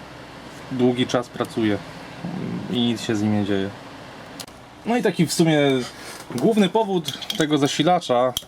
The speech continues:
jego istnienia, jego stworzenia, to był przede wszystkim elektromobilność, tak? Większość urządzeń elektrycznych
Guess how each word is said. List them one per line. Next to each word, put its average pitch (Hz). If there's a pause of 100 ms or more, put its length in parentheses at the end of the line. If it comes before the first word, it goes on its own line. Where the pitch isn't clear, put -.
(100)
jego 127
istnienia, 123
jego 113
stworzenia, 113
to 123
był 127 (560)
przede 123
wszystkim 131
elektromobilność, 123
tak? 113 (240)
Większość 117
urządzeń 113
elektrycznych 104